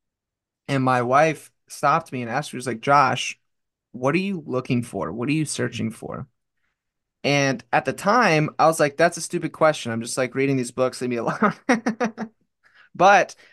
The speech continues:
it has become something like, "What do I love when I love my God?" Th-, I'm, I'm, like, have this kind of longing and desire and, like, this,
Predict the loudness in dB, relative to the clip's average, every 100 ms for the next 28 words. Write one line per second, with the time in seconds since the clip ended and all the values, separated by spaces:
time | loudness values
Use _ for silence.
0 | _ -4 -4 -2 -2 -2 0 -2 -2 -2
1 | 0 0 -2 -6 -6 -6 -6 -6 -2 -2
2 | -2 -4 -4 -2 0 0 0 -2 -6 -6
3 | -8 -8 -6 -6 -6 -10 -2 0 0 -4
4 | _ _ _ _ _ -6 -2 -2 -4 -6
5 | -8 -8 -2 -2 -2 _ _ -8 -4 -4
6 | -4 -12 -6 -4 -2 -4 -6 _ _ _
7 | _ _ _ _ _ _ _ _ _ _
8 | _ 0 2 4 2 -2 -4 -6 -2 2
9 | 2 2 -2 -4 -8 -8 -8 -10 -12 -16